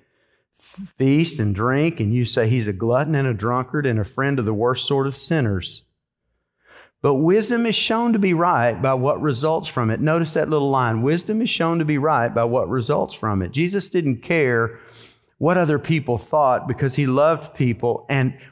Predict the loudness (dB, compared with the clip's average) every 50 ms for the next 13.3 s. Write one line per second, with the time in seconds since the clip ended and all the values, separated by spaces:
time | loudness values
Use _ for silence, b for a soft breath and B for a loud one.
0 | B _ 0 2 2 2 2 2 2 2 2 0 2 2 2 2 2 2 2 2
1 | 0 -2 -4 -4 -2 0 2 2 2 2 2 0 0 -2 -2 -2 0 0 2 0
2 | 0 0 -2 0 0 0 0 0 0 0 -2 -2 0 -2 -2 -2 -2 -4 -6 -2
3 | 0 0 2 0 0 -2 -2 -4 -2 0 2 2 4 4 2 0 -2 -4 -4 -4
4 | -2 -2 0 0 2 0 0 0 -2 -2 -2 B B B B B B -4 0 0
5 | 0 0 2 0 0 0 0 2 2 2 2 0 -2 -2 -4 -6 -4 -2 0 0
6 | 0 0 -2 -2 -2 0 0 0 0 -2 -6 -10 -14 -20 -20 -20 -20 _ _ _
7 | _ _ _ _ _ _ _ _ _ _ _ _ _ _ _ _ _ _ _ _
8 | _ _ -10 -4 -2 0 0 2 0 0 -2 -2 -6 -8 _ _ _ _ _ _
9 | _ _ _ _ _ _ -6 -2 0 2 2 4 2 2 2 2 2 0 0 -2
10 | -4 -8 -14 -20 _ _ _ _ _ _ _ _ _ _ B B B B B B
11 | B B 0 2 2 4 4 4 2 2 0 0 0 0 0 0 0 -2 0 0
12 | -2 -2 -2 -4 -2 0 0 0 2 0 0 0 0 -2 -2 -4 -6 -6 -2 0
13 | 0 2 0 0 -2 -4